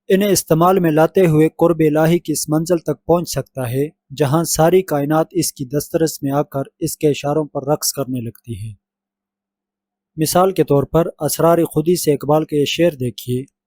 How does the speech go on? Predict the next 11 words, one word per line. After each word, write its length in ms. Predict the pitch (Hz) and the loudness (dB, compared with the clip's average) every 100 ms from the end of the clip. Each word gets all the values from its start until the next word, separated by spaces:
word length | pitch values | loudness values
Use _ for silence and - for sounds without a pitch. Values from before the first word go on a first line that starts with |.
| _ _ _ _ _ _ _ _ _ _ _ 131 | _ _ _ _ _ _ _ _ _ _ _ -2
"بر 180 | 156 170 147 | 0 0 0
گرفتم 560 | 156 156 - - 156 139 | 0 0 -4 -4 -2 -2
پردہ 540 | _ 160 165 156 147 - | _ 0 2 2 0 0
از 220 | 147 131 147 | -4 -2 0
راز 300 | 151 143 151 147 | 2 0 -2 -4
خودی، 400 | - 123 147 123 92 _ _ _ _ _ - 143 | -4 -2 0 -2 -8 _ _ _ _ _ -6 2
وا 200 | 165 160 | 4 4
نمودم 680 | 156 151 147 135 147 143 | 2 2 0 0 -2 -2
سر 380 | 131 - 165 156 143 139 147 | -4 -2 -2 0 -2 -2 0
اعجاز 580 | 143 127 143 139 127 135 127 - | 0 0 2 0 2 -2 -2 -4
خودی۔" 420 | 120 123 113 | -6 -4 -6